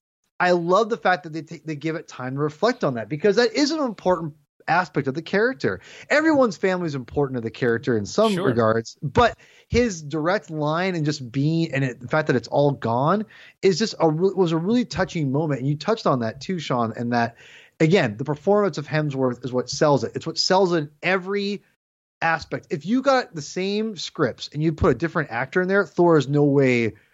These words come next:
Speaker 1: as popular as he is. Hemsworth
Speaker 2: No.
Speaker 1: is the reason why Thor
Speaker 2: Yeah.
Speaker 1: is as big
Speaker 2: Well,
Speaker 1: as
Speaker 2: when
Speaker 1: he is right now.
Speaker 2: Yeah, when you go back and you look at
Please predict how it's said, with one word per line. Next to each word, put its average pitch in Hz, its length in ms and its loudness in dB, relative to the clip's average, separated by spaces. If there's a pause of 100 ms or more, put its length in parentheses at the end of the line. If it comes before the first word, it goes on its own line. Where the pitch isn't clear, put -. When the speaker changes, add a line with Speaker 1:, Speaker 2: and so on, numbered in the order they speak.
(280)
Speaker 1:
as 139 120 0
popular 127 460 2
as 104 100 -2
he 110 140 -4
is. 104 300 -8 (180)
Hemsworth 185 640 0
Speaker 2:
No. 160 60 0
Speaker 1:
is 156 240 2
the 147 140 0
reason 131 420 0
why 113 260 2
Thor 98 180 0
Speaker 2:
Yeah. 120 60 6
Speaker 1:
is 110 100 -2
as 104 80 -10
big 117 220 -4
Speaker 2:
Well, 110 60 -6
Speaker 1:
as 104 60 -6
Speaker 2:
when 127 100 -4
Speaker 1:
he 104 40 2
is 131 180 0
right 104 120 -10
now. 101 120 -4 (120)
Speaker 2:
Yeah, 120 240 -6
when 123 180 -4
you 117 80 -6
go 135 160 0
back 147 260 -4
and 120 140 -8
you 107 80 -8
look 110 240 -6
at 98 220 -4